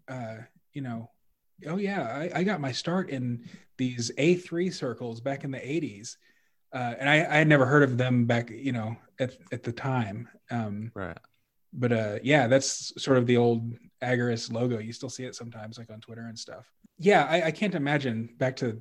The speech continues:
Speaker 1: the point, I can't imagine her on the debate stage. I mean, she, she wouldn't get time to speak. When she did get time to speak, she would just be speaking in abstracts. She wouldn't sell the message to anybody.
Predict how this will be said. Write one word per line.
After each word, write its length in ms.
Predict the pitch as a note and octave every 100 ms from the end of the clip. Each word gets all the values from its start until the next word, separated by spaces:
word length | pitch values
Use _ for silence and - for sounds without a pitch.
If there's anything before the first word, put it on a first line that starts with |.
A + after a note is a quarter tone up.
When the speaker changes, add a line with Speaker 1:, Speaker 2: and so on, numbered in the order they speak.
| -
Speaker 1:
the 80 | B2
point, 360 | - C3 A2+
I 80 | C3
can't 200 | E3+ D#3
imagine 400 | C3+ B2+ C3+ B2+
her 200 | A#2+ A#2
on 100 | A2
the 80 | A2
debate 320 | G#2+ G#2 -
stage. 280 | - G#2 C3+
I 40 |
mean, 140 | D3+ D#3+
she, 320 | F#3+ D#3 -
she 160 | - F#3
wouldn't 220 | G#3 G3+
get 140 | F#3+
time 180 | E3 D#3+
to 60 | D3+
speak. 320 | - A#2+ A#2
When 120 | C#3
she 200 | C3+ D3
did 240 | C3+ D#3 D#3
get 140 | D#3
time 160 | D3+ D3
to 80 |
speak, 400 | C#3 A#2+ B2 - - _ _ -
she 140 | -
would 80 | C#3
just 140 | C#3+
be 100 | D3
speaking 320 | C#3 C#3 C3 C3
in 120 | A#2+
abstracts. 600 | A#2 A2+ B2+ A#2 A#2 -
She 100 | C3+
wouldn't 240 | E3 F3+
sell 180 | - D3
the 80 | B2+
message 360 | A#2 B2 A2+
to 60 | A#2
anybody. 500 | A#2+ C#3 G#2+ G#2+